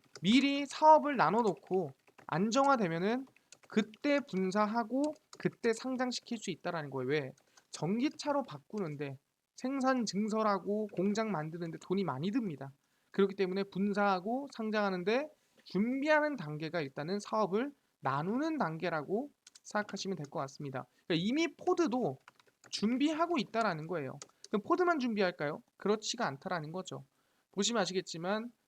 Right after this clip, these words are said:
투자금 확보에 매우 유리하다. 포드에 이어서 르노도 전기차를 분사합니다. 포드는 분사까지는 안 했지만 이미 분사로 보고 있는 상태고요.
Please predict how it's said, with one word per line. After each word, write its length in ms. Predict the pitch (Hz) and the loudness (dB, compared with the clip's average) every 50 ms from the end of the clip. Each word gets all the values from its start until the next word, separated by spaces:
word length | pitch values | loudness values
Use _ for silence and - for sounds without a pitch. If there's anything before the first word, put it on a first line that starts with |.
| _ - | _ -20
투자금 600 | - - 302 262 339 311 254 285 311 294 277 247 | -14 -6 2 4 4 4 4 2 0 0 -2 -2
확보에 580 | 220 262 254 - - 240 247 240 233 233 240 226 | -2 -4 -6 -6 -6 -2 0 2 2 2 2 0
매우 340 | 180 151 156 208 247 262 | 0 0 0 2 2 2
유리하다. 640 | 220 202 190 220 233 214 170 - 156 135 139 139 139 _ _ _ _ _ _ _ _ - | 0 0 0 0 0 0 0 0 -2 -4 -4 -6 -12 _ _ _ _ _ _ _ _ -4
포드에 440 | - 349 359 359 359 349 349 311 | 0 2 4 6 8 8 8 6
이어서 560 | 214 180 190 196 190 - 165 143 143 160 - - | 4 4 4 2 2 0 -2 -4 -4 -6 -8 -6
르노도 640 | 156 151 202 233 233 233 226 220 220 247 262 277 262 - _ _ _ - | -2 0 2 4 4 4 4 4 4 2 2 2 0 -4 _ _ _ -12
전기차를 720 | - 156 165 196 208 202 - - 185 151 139 147 175 196 - | -6 -4 -2 -2 -2 -4 -6 -6 -6 -6 -6 -6 -8 -10 -10
분사합니다. 680 | - 170 175 170 175 185 170 151 143 135 131 131 139 - _ _ _ _ - | -8 -6 -6 -4 -4 -4 -4 -4 -6 -8 -10 -10 -12 -12 _ _ _ _ -8
포드는 280 | 254 233 277 269 240 | -4 -2 -2 -2 -2
분사까지는 580 | - - 165 160 214 208 - 226 214 202 185 151 | -4 -4 -4 -2 -2 -2 -2 -2 -2 -2 -2 -2
안 60 | 156 | -2
했지만 480 | 160 156 - - 175 196 233 254 262 - _ _ _ - - | -4 -6 -6 -6 -2 -2 -2 -2 -2 -6 _ _ _ -10 -6
이미 180 | 175 190 220 208 | -2 -2 -2 -2
분사로 540 | - - 170 185 220 214 247 269 285 262 185 | -2 -2 0 0 2 4 4 4 2 2 0
보고 200 | 170 160 175 170 | -2 -2 -2 -2
있는 160 | 160 160 160 | -4 -6 -6
상태고요. 600 | - 202 202 208 202 208 180 156 160 180 202 226 | -6 -6 -6 -6 -6 -8 -6 -4 -2 -2 -2 -4